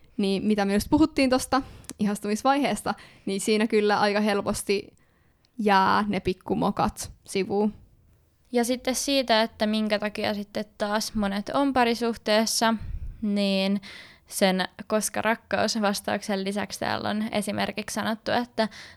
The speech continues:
Speaker 2: "tunnen oloni turvalliseksi tässä ja elämän jakaminen rakkaan kanssa tekee hyvää. Oon löytänyt ihanan kumppanin. Koska ihminen saa mut onnellisemmaksi ja tykkään viettää sen kanssa aikaa.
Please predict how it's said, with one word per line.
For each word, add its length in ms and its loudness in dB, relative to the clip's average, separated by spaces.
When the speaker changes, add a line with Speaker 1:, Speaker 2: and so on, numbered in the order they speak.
Speaker 2:
"tunnen 420 0
oloni 240 0
turvalliseksi 760 0
tässä 480 -2
ja 120 -2
elämän 360 2
jakaminen 520 0
rakkaan 400 -2
kanssa 300 -2
tekee 380 -6
hyvää. 480 0
Oon 200 2
löytänyt 360 0
ihanan 360 -2
kumppanin. 760 0
Koska 260 -2
ihminen 440 2
saa 180 2
mut 160 -2
onnellisemmaksi 840 0
ja 60 2
tykkään 400 -4
viettää 340 0
sen 240 -4
kanssa 380 -2
aikaa. 580 0